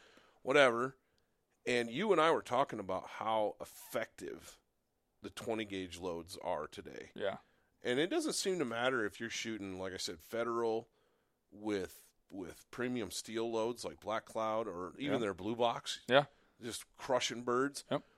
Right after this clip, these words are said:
Speaker 1: Or if you step up to one of the, one of the heavier than steel non-toxics, whether it's,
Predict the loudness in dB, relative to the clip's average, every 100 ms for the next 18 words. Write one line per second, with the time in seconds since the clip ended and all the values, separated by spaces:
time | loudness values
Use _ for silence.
0 | _ -2 0 0 -2 -2 0 0 0 0
1 | -2 -6 -4 -4 -2 -2 -2 -2 -2 -2
2 | -4 -10 _ -4 -2 -2 -2 -4 -4 -4
3 | -4 -4 -6 -6 -4 -4 -4 -10 _ _
4 | _ _ _ _ _ _ _ _ -20 -8
5 | -4 -4 -2 -2 -4 -10 -8 -8 -6 -10
6 | -12